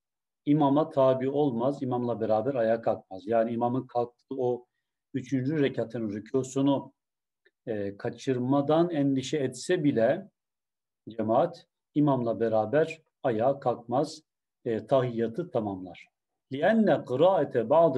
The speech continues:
التَّشَهُّدِ E, çünkü tahiyyatın bir kısmını okumak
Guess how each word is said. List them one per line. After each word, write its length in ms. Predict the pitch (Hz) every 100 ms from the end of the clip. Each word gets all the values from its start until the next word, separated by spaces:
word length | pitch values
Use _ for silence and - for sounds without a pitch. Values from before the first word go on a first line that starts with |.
| 123
التَّشَهُّدِ 840 | - _ 170 160 - 127 175 214 - _ _ _ _ _ _
E, 120 | 104
çünkü 520 | - 139 139 139 127
tahiyyatın 800 | - - 127 143 147 147 170 131
bir 280 | 127 214 208
kısmını 520 | - 147 - 120 117
okumak 760 | 117 120 - - 117 202 - -